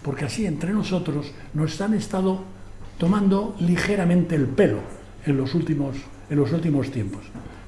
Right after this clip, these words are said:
Porque hemos estado esperanzados en que de una manera u otra determinadas reivindicaciones,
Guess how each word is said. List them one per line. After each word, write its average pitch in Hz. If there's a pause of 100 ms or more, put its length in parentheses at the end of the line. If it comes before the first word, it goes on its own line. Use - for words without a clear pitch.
Porque 139
hemos 190 (340)
estado 185
esperanzados 156 (600)
en 143
que 151
de 156
una 190
manera 185
u 175
otra 156
determinadas 156
reivindicaciones, 170